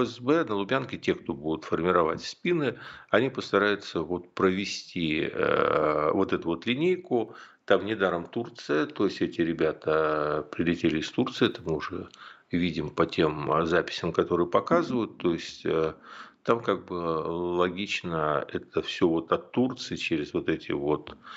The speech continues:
отряды связать. А с другой стороны, будут говорить, что,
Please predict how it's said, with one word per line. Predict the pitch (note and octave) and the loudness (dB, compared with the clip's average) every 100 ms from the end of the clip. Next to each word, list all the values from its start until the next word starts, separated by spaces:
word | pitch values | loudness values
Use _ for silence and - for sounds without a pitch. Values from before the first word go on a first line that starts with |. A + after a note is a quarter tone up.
| - - - | -16 -10 2
отряды | E2 - G#2 G2+ | 2 4 0 0
связать. | - - C#2+ - - - | -4 -4 -2 -2 -4 -8
А | - A2 G#2+ | 2 4 4
с | |
другой | C3+ D#3+ F#3+ | 2 2 2
стороны, | - B2+ B2 D#3 D#3 | 2 2 2 0 0
будут | C#3+ D3 A2 | 0 -2 0
говорить, | G#2+ A#2+ B2+ | 2 0 0
что, | - - - F#2 F2 E2+ E2 D#2+ D2+ D2+ | -4 -6 2 4 4 2 2 2 0 -2